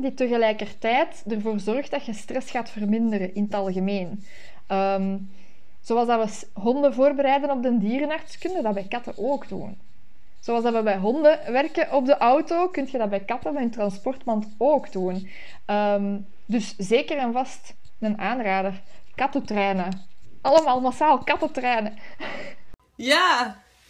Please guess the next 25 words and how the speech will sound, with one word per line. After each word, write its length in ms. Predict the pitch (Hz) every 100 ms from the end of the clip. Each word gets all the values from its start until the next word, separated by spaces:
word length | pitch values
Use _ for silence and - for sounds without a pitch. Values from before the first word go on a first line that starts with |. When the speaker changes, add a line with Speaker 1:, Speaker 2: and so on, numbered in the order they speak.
| - - _
Speaker 2:
ik 180 | 233 220
denk, 200 | 269 262
wij 300 | 240 247 240
worden 240 | 262 277
gewoon, 480 | - 254 233 240 233
eh, 340 | 226 226 226 226 -
pro-kat 520 | 262 226 220 254 262
ineens 300 | 220 180 196
in 60 |
deze 240 | 185 180 -
podcast. 460 | 175 - - -
Ik 120 | 196 196
moet 100 | 214
het 140 | 226
gewoon 200 | 240 214
ineens 380 | 220 214 214 -
een 160 | 202
andere 300 | 196 208 202
naam 240 | 196 240 294
gaan 160 | 185
geven. 380 | - 170 175 226
<laughs> 60 | - 508 - 480 480 349 370 - _ _ _ _ _ _ _ _ _ - - - - - _
Ja, 340 | - 277 240 - 196
heerlijk, 600 | 226 269 214 175 196 _
heerlijk. 540 | 220 226 170 170 _